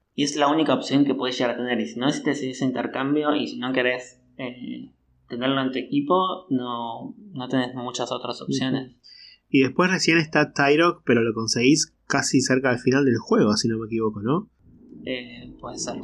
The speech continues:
Speaker 2: Sí, creo que, que era en una cueva recién al final del juego, cer-, o cerca del final del juego, entonces ya a esa altura tendrías que haber ganado a Whitney hace, <laughs> hace bastante. Eh, pero bueno, luego de enfrentar toda esta pesadilla y de ganarle a ese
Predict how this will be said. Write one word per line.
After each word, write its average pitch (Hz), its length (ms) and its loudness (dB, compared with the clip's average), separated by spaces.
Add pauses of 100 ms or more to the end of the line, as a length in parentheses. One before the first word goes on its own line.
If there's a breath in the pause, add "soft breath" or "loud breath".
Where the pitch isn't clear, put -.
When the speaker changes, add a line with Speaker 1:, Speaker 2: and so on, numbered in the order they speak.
Speaker 2:
Sí, 143 180 6
creo 160 160 6
que, 156 80 4 (120)
que - 80 -8
era 147 80 0
en 147 60 2
una 131 240 0
cueva 147 400 4
recién 135 360 2
al 135 80 -2
final 131 280 0
del 131 140 2
juego, 131 540 0
cer-, 117 200 -2
o 117 100 -6
cerca 131 320 0
del 127 100 2
final 127 240 0
del 127 100 0
juego, 135 360 2
entonces 120 600 -4 (560 loud breath)
ya - 160 -2
a 123 40 4
esa 127 120 4
altura 127 300 4
tendrías 123 260 2
que 123 80 -2
haber 120 220 4
ganado 120 280 0
a 117 200 2
Whitney 123 340 4
hace, 110 460 0
<laughs> - 60 -16
hace - 200 0
bastante. 113 640 0 (960 loud breath)
Eh, 143 480 4
pero 190 140 6
bueno, 170 220 6
luego 190 300 8
de 160 80 6
enfrentar 143 720 2
toda 160 320 4
esta 135 240 0
pesadilla 127 600 2
y 135 100 6
de 117 480 -2
ganarle 135 560 4
a 135 60 4
ese 123 520 2